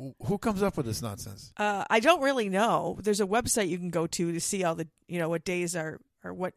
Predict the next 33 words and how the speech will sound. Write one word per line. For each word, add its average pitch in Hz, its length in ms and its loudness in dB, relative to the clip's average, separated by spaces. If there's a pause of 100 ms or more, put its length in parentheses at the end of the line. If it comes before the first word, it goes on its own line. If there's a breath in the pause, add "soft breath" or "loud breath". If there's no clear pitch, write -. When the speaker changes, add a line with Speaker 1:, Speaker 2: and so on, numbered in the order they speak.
Speaker 2:
our 170 100 -8
national 175 460 -6
holidays 175 560 -6
are. 160 160 -8
Speaker 1:
So 170 100 10
I 175 100 10
can 190 80 0
just 160 140 0
go 160 140 4
blast 135 420 0
a, 123 180 -4 (140)
a 117 140 -8
national 127 480 -2
day 127 260 -2
on, 113 320 -10
on 110 360 -8 (120)
social 127 400 -4
media 131 320 -2
somewhere, 113 480 -4
and 113 320 -4
Speaker 2:
You 233 140 -4
could 247 180 4
make 269 220 0
one 180 160 2
Speaker 1:
all 135 140 6
Speaker 2:
up, 139 40 6
Speaker 1:
this, 139 80 6
Speaker 2:
sure. 233 300 2
Speaker 1:
I 123 80 -2
could 123 120 -2
make 135 200 -2
one 123 180 0
up, 123 200 -2